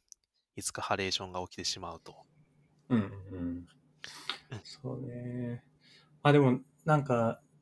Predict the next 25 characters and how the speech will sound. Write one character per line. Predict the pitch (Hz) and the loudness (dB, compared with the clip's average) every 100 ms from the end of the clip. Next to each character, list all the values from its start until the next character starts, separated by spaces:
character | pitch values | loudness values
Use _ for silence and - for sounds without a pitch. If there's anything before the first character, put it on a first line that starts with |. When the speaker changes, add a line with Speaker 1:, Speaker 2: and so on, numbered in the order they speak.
| _ - | _ -4
Speaker 2:
内 | 147 202 277 | 4 6 6
発 | 269 - - | 4 -2 4
的 | 240 247 | 6 10
に | 240 233 226 - - | 10 10 8 2 2
起 | 180 | 4
き | 180 214 | 8 12
る | 156 | 12
よ | 127 120 | 12 12
う | |
な | 107 101 | 8 4
そ | - | 6
う | |
い | 120 | 6
う | |
ハ | 120 | 8
レ | 127 | 8
ー | 123 | 8
シ | - | 8
ョ | |
ン | 127 | 4
に | 123 | 4
関 | - 127 117 | 4 6 6
し | 113 | 2
て | - | 2
は、 | 92 90 90 90 90 | 4 4 2 0 -2